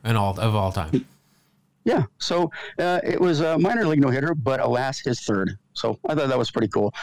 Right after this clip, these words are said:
Speaker 2: Nobody ever told me J-, that Vandermeer threw a minor league no-hitter.
Speaker 1: No, I did not know. And, and no,
Speaker 2: Yeah.
Speaker 1: seriously though, how old was he again? Tulsa, he was thir-, oh, he was thirty-seven.
Speaker 2: Okay. That's, that's up there. So he's thirty-seven years old throwing this no-hitter. That's impressive.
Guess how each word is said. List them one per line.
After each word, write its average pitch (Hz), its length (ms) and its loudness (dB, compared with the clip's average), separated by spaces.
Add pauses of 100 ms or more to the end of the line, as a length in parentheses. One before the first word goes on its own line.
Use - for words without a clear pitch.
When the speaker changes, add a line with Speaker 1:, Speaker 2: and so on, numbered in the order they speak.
(120)
Speaker 2:
Nobody 175 300 4
ever 165 140 0
told 170 240 2
me 175 140 6
J-, 131 200 0
that 113 180 2
Vandermeer 113 340 2
threw 117 140 0
a 113 40 4
minor 107 220 2
league 101 120 2
no-hitter. 104 340 2 (640)
Speaker 1:
No, 101 180 -4 (140)
I 95 120 -6
did 165 160 0
not 87 240 -6
know. 95 240 -6 (340)
And, 127 160 2
and 135 240 -2
no, 143 200 4
Speaker 2:
Yeah. 381 80 4
Speaker 1:
seriously 139 380 2
though, 101 120 2
how 123 240 0
old 117 180 0
was 131 180 2
he 123 140 2
again? 127 240 0 (460)
Tulsa, 113 320 0
he 127 100 4
was 104 160 2
thir-, 131 320 -2
oh, 110 140 0
he 110 60 0
was 104 100 -2
thirty-seven. 113 600 -2 (840)
Speaker 2:
Okay. 110 200 0 (360)
That's, 359 280 0
that's - 220 -2
up - 120 -2
there. 113 260 0 (640)
So 147 100 0
he's 220 160 0
thirty-seven 180 520 2
years 123 200 2
old 170 200 0
throwing 98 220 4
this 87 140 2
no-hitter. 87 340 0
That's 110 160 -2
impressive. 127 400 -2